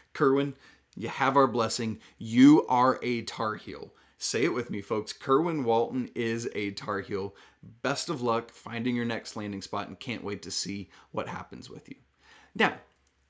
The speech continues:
we do want to move forward, though, because Kerwin Walton's decision to leave does, in fact, open up a scholarship opportunity for someone else. Who's that gonna be? What's it gonna look like? Who will Carolina target? We'll talk about that in just a second, but first,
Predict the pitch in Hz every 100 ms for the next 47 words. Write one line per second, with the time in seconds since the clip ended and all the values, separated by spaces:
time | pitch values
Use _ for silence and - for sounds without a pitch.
0 | _ - 185 392 381 202 156 131 120 -
1 | 139 107 98 101 113 117 156 - 214 151
2 | - 160 139 143 170 135 117 120 131 117
3 | 107 123 143 226 156 147 - _ 117 147
4 | 190 165 131 127 120 - - 147 151 123
5 | - - 165 208 - 123 - 113 - -
6 | 240 175 117 113 - 110 - - 104 104
7 | 110 - _ 104 104 101 - 113 90 -
8 | - _ - 185 185 175 156 165 156 160
9 | 160 - _ 135 156 160 135 147 131 117
10 | - 135 143 151 147 - 147 160 160 139
11 | 156 139 135 131 123 135 135 - 196 214
12 | 202 156 151 139 139 143 127 139 139 202
13 | - 131 127 117 92 - 220 202 165